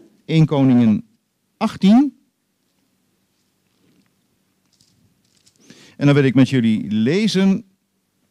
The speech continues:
vanaf vers dertig tot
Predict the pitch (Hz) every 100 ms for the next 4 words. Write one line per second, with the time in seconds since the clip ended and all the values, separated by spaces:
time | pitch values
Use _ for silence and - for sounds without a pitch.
0 | _ _ _ _ _ _ _ _ _ _
1 | 151 143 - 120 110 92 123 185 - 175
2 | - - _ _ _ _ _ _ _ _
3 | _ _ _ _ _ _ _ _ _ _
4 | 143 127 -